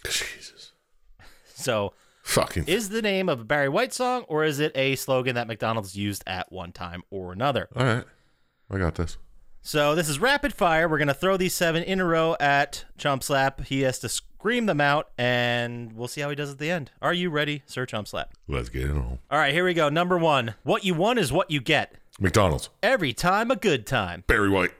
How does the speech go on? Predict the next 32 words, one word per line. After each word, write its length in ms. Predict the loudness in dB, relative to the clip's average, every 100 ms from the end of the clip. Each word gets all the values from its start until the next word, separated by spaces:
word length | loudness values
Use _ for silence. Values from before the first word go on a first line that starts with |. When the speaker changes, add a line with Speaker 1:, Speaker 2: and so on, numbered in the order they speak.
| -6
Speaker 2:
I'm 220 | 0 0 0
qualified 840 | 0 4 4 2 2 2 2 0
to 80 | -2
satisfy 600 | 0 2 0 -2 -4 -4
you. 260 | -6 -10 -12 -16 -18 -18 -10 -6 -6 -2
Speaker 1:
That's 200 | 0 2
White. 260 | 0 -2 -6 -16 _ _ _
Speaker 2:
<laughs> 60 | -20 -20 _ _ _ _ _ _ _
Sorry. 200 | -14 -14 -14 -18 -4
Put 160 | 2 2
a 80 | 4
smile 560 | 2 4 4 4 2
on. 280 | 2 0 0 2
Speaker 1:
Donald's. 500 | 4 4 2 -2 -8 -14 -20 -10 -2
Speaker 2:
I've 240 | -2 0
got 240 | 0 2
so 260 | 0 2 2
much 280 | 4 2 0
to 120 | -2
give. 360 | 0 2 0 0
Speaker 1:
White. 300 | 2 2 2 -4 _
Speaker 2:
I'm 180 | 0 4
loving 300 | 4 4 2
it. 180 | 0 -2 -2
Speaker 1:
McDolan. 540 | -2 2 2 4 4
Speaker 2:
Never, 300 | 4 4 2
never 280 | 2 2 2
gonna 180 | 2 0
give 240 | 0 -2
you 160 | 0 0
up. 180 | 0 0
Speaker 1:
What? 240 | -2 -2